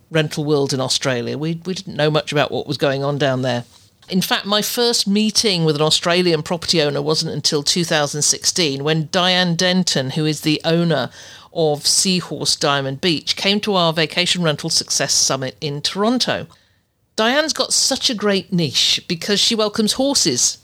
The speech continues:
to her vacation rental as well as dogs, and we spent a lot of time talking. I mentioned Diane's website in a lot of my courses, particularly the ones I'm doing about niche marketing, because she really has hers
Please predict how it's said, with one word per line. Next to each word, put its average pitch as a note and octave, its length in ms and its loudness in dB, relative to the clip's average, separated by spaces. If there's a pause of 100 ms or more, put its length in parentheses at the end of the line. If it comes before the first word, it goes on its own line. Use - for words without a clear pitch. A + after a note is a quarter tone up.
(120)
to F3+ 100 -2
her F3+ 160 2
vacation D#3+ 560 0
rental B2+ 460 -4
as D#3 280 0
well D#3+ 160 0
as D3+ 120 0
dogs, A#2 600 -2
and E3 380 0
we G#3+ 80 -2
spent A3+ 260 0
a E3 60 -4
lot D#3+ 160 0
of D3+ 80 -12
time C3+ 360 -4 (440)
talking. E3 640 0 (500)
I F3+ 100 -2
mentioned G3 520 0
Diane's E3 520 0
website E3 800 0
in D#3 600 -2 (240)
a F3+ 80 0
lot A3 280 0
of C4+ 120 -2
my B3 120 2
courses, G3+ 540 0
particularly - 440 -4
the F#3+ 80 2
ones E3+ 260 2
I'm D#3+ 120 0
doing D#3 460 0 (120)
about D#3 360 -2
niche D#3 380 0
marketing, C#3+ 640 -2
because D3 260 -6
she E3+ 180 0
really E3+ 280 2
has D3+ 320 -2
hers C#3 420 0